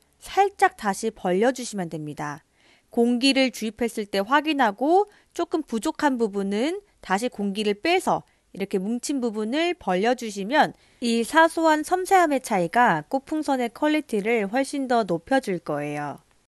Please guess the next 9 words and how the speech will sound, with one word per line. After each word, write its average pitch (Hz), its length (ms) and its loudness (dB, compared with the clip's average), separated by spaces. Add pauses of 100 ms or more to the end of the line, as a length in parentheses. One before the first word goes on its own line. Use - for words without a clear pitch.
(640)
다시 233 680 0
모양이 196 440 4
잘 180 260 2
나왔는지 196 920 2
공기를 196 540 0
주입해서 190 640 -2
확인해 285 380 2
볼 185 140 -2
거예요. 156 640 -6